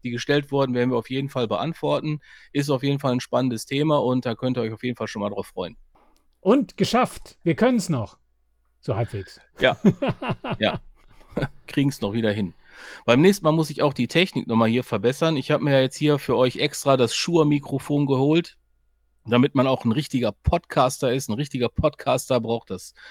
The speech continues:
Speaker 1: Shure-Mikrofon,
Speaker 2: Ach du meine Güte.
Speaker 1: damit ich so bin wie alle anderen.
Speaker 2: Sure.
Speaker 1: Aber mit dem, <laughs> ja, aber mit dem Arm und so weiter, das ist noch ein bisschen ausbaufähig.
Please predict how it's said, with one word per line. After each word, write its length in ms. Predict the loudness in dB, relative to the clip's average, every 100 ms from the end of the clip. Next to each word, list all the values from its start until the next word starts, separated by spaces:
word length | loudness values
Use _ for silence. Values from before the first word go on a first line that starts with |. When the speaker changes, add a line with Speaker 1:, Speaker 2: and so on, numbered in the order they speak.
| -20 -20 -14
Speaker 1:
Shure-Mikrofon, 640 | -6 4 6 6 4 2 0
Speaker 2:
Ach 80 | 2
du 60 |
meine 100 | 4
Güte. 100 | 4
Speaker 1:
damit 220 | 2 0
ich 140 | -4 -6
so 80 | -2
bin 200 | 0 0
wie 100 | 0
alle 220 | 0 0
anderen. 360 | 2 2 0 -6 -20 -20 -16
Speaker 2:
Sure. 200 | 0 2
Speaker 1:
Aber 260 | 6 6 4
mit 180 | 2 -2
dem, 120 | -4 -4 -16 -16
<laughs> 260 | -12 -2
ja, 160 | 0 0 -2 -10 -12 -18 -8 2
aber 200 | 4 4
mit 140 | 2
dem 140 | 2
Arm 220 | 4 4 4
und 100 | 0
so 140 | 2
weiter, 280 | 4 4 2
das 140 | 0
ist 160 | -2 -2
noch 120 | -2
ein 40 |
bisschen 220 | -2 -4 -2
ausbaufähig. 800 | -2 -2 -6 -6 -4 -4 -6